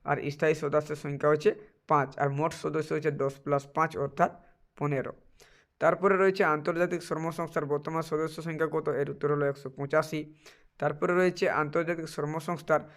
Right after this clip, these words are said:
এ, সদর দপ্তর কোথায় অবস্থিত? না, এর উত্তর হলো জেনেভা। তারপরে রয়েছে ইউনেস্কোর বর্তমান সদস্য সংখ্যা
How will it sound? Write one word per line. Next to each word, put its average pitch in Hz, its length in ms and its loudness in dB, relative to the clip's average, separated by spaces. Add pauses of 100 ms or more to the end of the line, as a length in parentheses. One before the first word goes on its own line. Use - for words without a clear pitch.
(280)
এ, 143 200 0
সদর 156 340 -4
দপ্তর 160 360 0
কোথায় 151 300 0
অবস্থিত? 156 440 -2 (320)
না, 147 140 0
এর 139 80 2
উত্তর 143 260 0
হলো 147 220 2
জেনেভা। 147 640 2 (320)
তারপরে 156 320 -2
রয়েছে 175 260 2
ইউনেস্কোর 156 440 -2
বর্তমান 156 340 -2
সদস্য 160 420 -6
সংখ্যা 160 240 -2